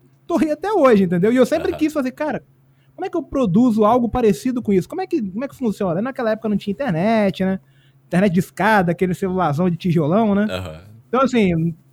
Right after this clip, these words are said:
Speaker 1: A gente deixou isso pra lá e cada um seguiu a sua vida, a gente foi crescendo, até o momento que todo mundo casou, a gente voltou a jogar R P G depois de um bom tempo. Aí eu, pô, jogando com os caras, a gente se divertia, ria pra caramba. Eu falei, "Cara,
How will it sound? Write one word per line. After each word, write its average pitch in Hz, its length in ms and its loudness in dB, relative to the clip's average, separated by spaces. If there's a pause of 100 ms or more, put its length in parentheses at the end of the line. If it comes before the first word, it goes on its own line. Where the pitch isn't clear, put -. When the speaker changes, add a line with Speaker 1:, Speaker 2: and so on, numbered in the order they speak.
(160)
Speaker 1:
A 277 60 0
gente 254 180 -2
deixou 254 420 2
isso 370 140 -2
pra 202 160 0
lá 190 260 0
e 226 80 -4
cada 180 260 0
um 190 60 2
seguiu 185 280 -2
a 180 40 -2
sua 170 200 -2
vida, 180 360 0
a 190 40 2
gente 170 180 -2
foi 185 140 -4
crescendo, 185 600 -4 (600)
até 330 340 -2
o 330 60 2
momento 285 400 0
que - 80 -20
todo 302 160 -4
mundo 262 160 -2
casou, 269 640 0 (600)
a 294 60 -6
gente 285 140 -4
voltou 294 420 2
a 285 60 6
jogar 247 240 0
R 247 100 4
P 233 160 0
G 233 100 0
depois 226 300 2
de 226 60 2
um 226 60 0
bom 226 180 0
tempo. 247 420 -4 (800)
Aí 370 100 -8
eu, 381 160 -2 (180)
pô, 311 280 -2 (180)
jogando 277 320 -2
com - 80 -4
os 277 100 -4
caras, 302 220 -2
a 285 60 4
gente 269 120 0
se 269 80 -4
divertia, 254 640 -2
ria 240 200 2
pra 262 200 -8
caramba. 247 440 -2
Eu 254 40 -4
falei, 262 300 -6 (160)
"Cara, 208 440 -6